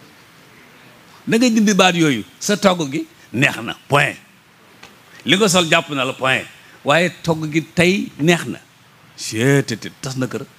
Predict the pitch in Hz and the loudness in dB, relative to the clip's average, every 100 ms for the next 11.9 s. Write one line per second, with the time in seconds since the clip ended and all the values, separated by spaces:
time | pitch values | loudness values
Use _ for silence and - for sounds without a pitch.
0 | _ - - - - - - - - - | _ -20 -20 -20 -20 -20 -20 -20 -20 -20
1 | - - - _ - - _ _ _ _ | -20 -20 -20 _ -20 -20 _ _ _ _
2 | _ _ - - - - 226 - - 127 | _ _ -20 -20 -12 -4 -2 -2 -4 -2
3 | 165 196 180 175 165 156 165 143 - 139 | 2 4 4 2 2 0 2 2 2 2
4 | 131 120 147 160 165 143 135 120 170 - | 2 2 4 4 4 4 0 -2 -6 -12
5 | - 139 165 185 185 165 156 151 143 120 | -8 0 2 4 2 2 4 2 2 -2
6 | 101 101 87 - - - - - - - | -4 -6 -8 -10 -20 -20 -20 -20 -20 -20
7 | - - - - - - - - _ _ | -20 -20 -20 -20 -20 -20 -20 -20 _ _
8 | _ _ _ _ _ _ _ - 135 139 | _ _ _ _ _ _ _ -20 -20 -12
9 | 139 120 123 120 113 - _ _ _ _ | -4 0 2 2 0 -8 _ _ _ _
10 | _ - _ _ _ _ _ - - 131 | _ -20 _ _ _ _ _ -10 -6 -4
11 | - 135 143 123 120 - 123 127 - | 0 0 0 -2 -2 -2 -2 -2 -4